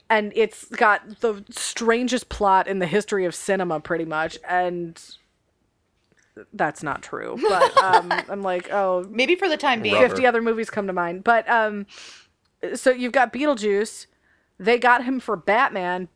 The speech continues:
Speaker 1: Batman does super, super well. And then they were like, "All right, here, you know, take our
Speaker 3: Yeah.
Speaker 1: money, make something crazy."
Speaker 2: Sure.
Speaker 3: And he's doing all these films, like, he always, until more recent films, I'd argue, has his, he's doing it in his own style. It's not like,
Speaker 1: Yes.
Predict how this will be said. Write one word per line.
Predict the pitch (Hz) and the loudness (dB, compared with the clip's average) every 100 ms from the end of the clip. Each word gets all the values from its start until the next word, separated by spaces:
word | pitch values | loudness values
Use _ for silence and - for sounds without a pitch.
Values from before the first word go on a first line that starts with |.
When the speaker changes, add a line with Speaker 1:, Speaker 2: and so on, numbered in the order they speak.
| - | 2
Speaker 1:
Batman | 233 349 254 226 | 4 4 2 -2
does | 208 190 | -2 -4
super, | - - 233 233 214 | -8 -10 -6 -2 -2
super | 196 220 202 190 | -2 -4 -2 -2
well. | 175 165 180 220 - - - | 0 2 2 2 -2 -8 -2
And | 208 208 | 0 0
then | 202 196 196 - | 0 -2 -6 -4
they | 202 | -2
were | 202 | 0
like, | 196 190 202 | -2 -2 0
"All | 196 | 0
right, | 180 185 | -2 -4
here, | - 170 156 - _ _ _ - - | -6 -4 -4 -6 _ _ _ -18 -8
you | 185 | -4
know, | 170 180 - | -2 -2 -6
take | - 220 226 | -6 -2 0
our | 202 | 0
Speaker 3:
Yeah. | 180 | -2
Speaker 1:
money, | 160 160 160 | -6 -6 -8
make | 160 160 - | -8 -8 -8
something | 165 151 151 | -8 -8 -10
crazy." | - 156 151 - 69 196 | -8 -8 -8 -12 -14 -12
Speaker 2:
Sure. | - 285 403 190 202 | -2 0 0 -2 -2
Speaker 3:
And | 127 | -2
he's | 123 123 | -2 0
doing | 143 135 | 2 4
all | 123 | 2
these | 110 | 0
films, | 131 113 | -2 -2
like, | 107 | -2
he | 175 | 2
always, | 131 170 143 110 - - | 4 4 4 2 -2 -4
until | 117 101 120 101 95 _ _ _ _ | -6 -4 -4 -4 -4 _ _ _ _
more | 107 98 | -2 0
recent | 104 107 | -2 -4
films, | 101 92 | -6 -4
I'd | 95 | -2
argue, | 92 98 98 - | 0 0 -4 -6
has | 120 120 | 0 2
his, | 120 113 - - _ | 2 -4 -10 -20 _
he's | 143 | -4
doing | 160 151 | 0 0
it | 131 | 0
in | 127 131 | 0 -2
his | 127 107 | -2 0
own | 110 113 104 | 0 0 0
style. | - 113 101 95 | 4 6 4 0
It's | 117 | 0
not | 101 | 0
like, | 98 - | -2 -2
Speaker 1:
Yes. | 185 - - | -4 -4 -10